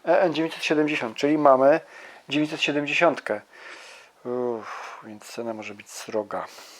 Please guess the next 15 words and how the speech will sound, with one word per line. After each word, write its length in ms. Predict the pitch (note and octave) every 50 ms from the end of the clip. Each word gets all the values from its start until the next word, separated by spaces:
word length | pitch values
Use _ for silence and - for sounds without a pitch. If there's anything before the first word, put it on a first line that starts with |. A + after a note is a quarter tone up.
| - - - - - - - - - - - - -
Gdzie 140 | B2 C#3 C3
te 100 | D3 C3
śrubki 360 | - - B2 - - - A#2
były? 300 | A#2 A#2 A#2 C3 D#3 D#3 - _ _ _ _ _ _ _ _ _ _ _ _ _ _ _ _ _ - - - - - _ - - -
Tu 80 | - A#2
zatyczka, 500 | A#2+ A#2 A2+ - C3 - - - D3 C3+
tu 120 | - B2
zatyczka. 840 | A#2 A#2 A2 - - C3+ - - - - C#3 C#3 C#3 C#3+ C#3+ C#3+ C#3 - - - - - - - - - - - - _ _ - - - - - - - - - - - - - - - - - - - - - - - - _ -
Tutaj 320 | - C3+ - - B2+ A#2+ -
tył, 300 | - - C#3 C#3+ C#3+ C#3+
to 120 | C#3 - C3
chyba 240 | - C3+ B2+ B2 B2
tu 120 | - B2
są 180 | - - A#2 A#2
śruby. 340 | - - A#2+ A#2+ A2 G#2